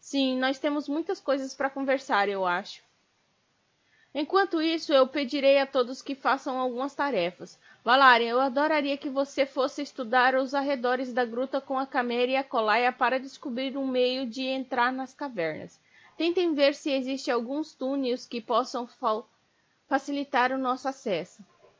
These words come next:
Ru-, Olohua Martins e Elo-, Eos,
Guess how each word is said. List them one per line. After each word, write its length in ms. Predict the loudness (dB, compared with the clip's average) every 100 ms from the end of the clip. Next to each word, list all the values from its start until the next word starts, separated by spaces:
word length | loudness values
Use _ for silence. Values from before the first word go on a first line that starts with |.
| _ _ _ _ _ -6
Ru-, 260 | -4 -4 _
Olohua 600 | 0 2 4 2 2 2 2
Martins 640 | 2 -2 -2 -4 -2 0
e 20 |
Elo-, 560 | 2 4 2 -2 -8 -10 _ _ -4
Eos, 720 | -2 0 -2 -4 -8 -14 -20